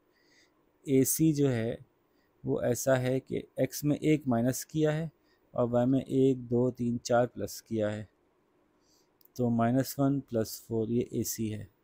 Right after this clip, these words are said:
फिर एक्यू जो है वो टू ए सी है,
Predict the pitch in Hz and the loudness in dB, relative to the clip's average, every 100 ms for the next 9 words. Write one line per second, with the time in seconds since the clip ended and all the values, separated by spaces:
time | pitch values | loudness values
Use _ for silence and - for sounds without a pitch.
0 | _ _ _ _ _ _ _ _ _ _ | _ _ _ _ _ _ _ _ _ _
1 | _ _ _ - 156 - 160 165 196 196 | _ _ _ -2 0 6 6 6 4 8
2 | 185 190 196 - 220 214 147 139 - 135 | 8 10 8 6 6 8 8 6 4 2
3 | 135 | 2